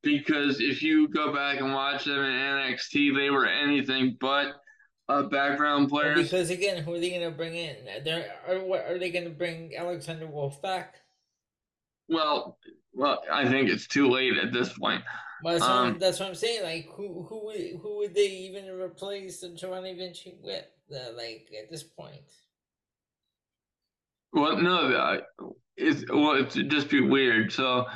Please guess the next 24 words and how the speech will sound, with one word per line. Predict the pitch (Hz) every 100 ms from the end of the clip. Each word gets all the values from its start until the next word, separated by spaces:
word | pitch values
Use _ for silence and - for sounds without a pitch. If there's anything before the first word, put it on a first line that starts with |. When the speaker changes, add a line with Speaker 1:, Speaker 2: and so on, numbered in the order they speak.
| 110 - - _
Speaker 1:
I | 160 190
Speaker 2:
Yeah. | 202
Speaker 1:
don't, | 190 - - -
I | 170 202
don't | 202 185
like | 180 170 175 165
the | 156 151
very | 151 156 156 156
idea | 143 143 139 151 156
that | 139 131 135 127 - 95 101
Imperium | 127 135 123 139 135 135 135
is | 120 117
breaking | 127 123 127 135
up | 120 -
because | - 131 123
Speaker 2:
No. | 151 147 135 135
Speaker 1:
Im-, | 165 -
Imperium | 165 139 165 175 165 147 139
is | 135 127 -
awesome. | 156 165 156 160 143 135 123 _ _ _ _ _ _ -
And, | 185 170 175
uh, | 165 156 143 - _ _ _ _ _ _ _ _ _ _ _ _ _ _ _ _ _
<coughs> | 294
excuse | 320